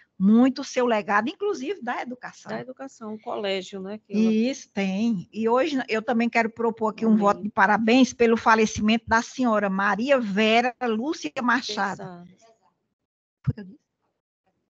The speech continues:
Speaker 2: É.
Speaker 1: Voto de pesar pelo
Speaker 2: Pesar.
Speaker 1: falecimento da Maria Vera Lúcia Machado, é, é, irmã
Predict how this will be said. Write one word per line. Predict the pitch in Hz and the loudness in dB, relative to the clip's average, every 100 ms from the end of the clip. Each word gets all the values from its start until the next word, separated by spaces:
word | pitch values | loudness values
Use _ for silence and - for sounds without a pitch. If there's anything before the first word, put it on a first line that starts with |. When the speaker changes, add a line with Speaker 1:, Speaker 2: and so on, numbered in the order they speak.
| _ | _
Speaker 2:
É. | - 185 | -16 -2
Speaker 1:
Voto | 214 226 | -2 0
de | 247 | -4
pesar | 247 254 262 247 202 196 | -2 0 0 0 -2 -2
pelo | 202 208 | -4 -6
Speaker 2:
Pesar. | 202 | -2
Speaker 1:
falecimento | 202 208 214 202 202 226 254 247 | -2 -2 -4 -2 2 2 0 -4
da | 214 202 202 196 - | -2 -2 0 -2 -4
Maria | 196 214 214 277 | -2 -2 0 -2
Vera | 247 196 202 214 | -2 -2 0 0
Lúcia | 214 208 262 - 226 | -2 -4 -8 -8 -4
Machado, | 233 262 - 202 196 196 _ _ _ _ | -4 -4 -4 -4 -4 -8 _ _ _ _
é, | 185 196 185 - | -6 -6 -6 -8
é, | 175 170 170 | -8 -8 -4
irmã | 269 262 247 285 285 | -4 -2 -2 -2 -4